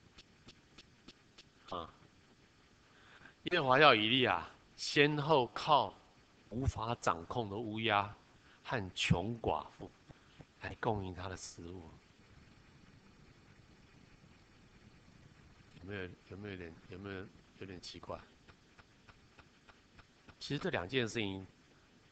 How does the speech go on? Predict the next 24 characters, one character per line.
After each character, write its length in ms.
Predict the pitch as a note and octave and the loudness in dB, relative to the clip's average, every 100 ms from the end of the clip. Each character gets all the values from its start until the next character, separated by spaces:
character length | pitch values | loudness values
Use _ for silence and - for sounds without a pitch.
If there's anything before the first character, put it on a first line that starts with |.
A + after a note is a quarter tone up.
| _ - - - | _ -20 -20 -6
都 140 | - | -2
是 100 | B2+ - | -2 -4
对 160 | - G2+ | -6 -6
以 100 | F2+ | -4
利 100 | G#2 | -6
亚 160 | F2 | -6
信 280 | E2 - F#2+ | -6 -8 -8
心 140 | G2 G2+ | -8 -8
非 220 | - G#2 | -6 -6
常 200 | - E2+ - | -6 -10 -2
大 200 | F#2 E2 | -2 0
的 120 | E2+ | -6
考 340 | - - E2+ D2+ | -10 -4 -4 -4
验 220 | F2 F#2+ F2 | -8 -8 -8
跟 160 | F2+ | -8
磨 260 | F2 D#2+ D#2 | -8 -12 -12
练 180 | E2 D2+ | -12 -14
啊。 120 | - - - - _ - - - - - - - - - _ - - - - - - - - - - - - - - - - - - - - - - - - - - - - | -18 -20 -20 -20 _ -20 -20 -20 -20 -20 -20 -20 -20 -20 _ -20 -20 -20 -20 -20 -20 -20 -20 -20 -20 -20 -20 -20 -20 -20 -20 -20 -20 -20 -20 -20 -20 -20 -20 -20 -20 -20 -2
大 100 | - | 4
家 80 | F3+ | 6
设 160 | F#3 D#3+ | 6 4
身 180 | D#3+ | 4
处 160 | D3+ G2 | 4 0
地 300 | A#2+ A2 F#2+ | 0 0 -2